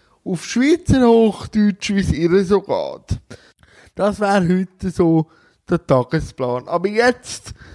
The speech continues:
zum grossen Thema von dem Eintrag, nämlich zum Film Die grosse Stille, wo man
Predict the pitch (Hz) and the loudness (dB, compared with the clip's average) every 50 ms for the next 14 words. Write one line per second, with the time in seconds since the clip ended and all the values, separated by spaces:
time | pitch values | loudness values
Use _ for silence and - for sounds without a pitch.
0 | - - _ - - 208 202 190 185 180 180 180 185 196 202 190 - 202 190 196 | -20 -20 _ -12 -10 -8 -4 0 2 2 4 2 2 2 -2 -2 -4 -6 -6 -4
1 | - 170 156 147 151 160 165 170 170 143 - 160 160 156 160 160 165 156 - _ | -4 -4 -2 0 0 0 0 -2 -2 -2 -4 -2 -2 -2 -2 -2 -2 -6 -8 _
2 | _ _ - - - _ _ _ _ - 170 170 165 156 - _ - 135 127 120 | _ _ -20 -20 -20 _ _ _ _ 0 2 2 2 0 -2 _ 0 0 2 0
3 | 117 - - - - _ _ _ _ - 175 170 165 160 165 156 - - _ 190 | -2 -4 -8 -14 -18 _ _ _ _ -6 -6 -4 -4 -6 -6 -8 -10 -14 _ -12
4 | 190 180 160 202 190 196 202 208 202 190 _ _ _ _ _ _ - 170 156 165 | -10 -8 -8 -6 -6 -6 -6 -8 -10 -14 _ _ _ _ _ _ -12 -10 -6 -4
5 | 156 160 160 160 175 156 - - 190 175 151 - - - 143 143 139 139 143 135 | -2 0 0 0 0 -2 0 0 0 0 0 -2 -4 0 0 2 2 2 0 0
6 | 135 131 139 - _ _ _ _ _ _ _ _ _ _ _ _ _ _ - 165 | 0 -2 -4 -6 _ _ _ _ _ _ _ _ _ _ _ _ _ _ -10 -2
7 | 160 175 180 185 180 180 175 180 180 180 | 2 2 2 2 2 0 -2 -2 -2 -2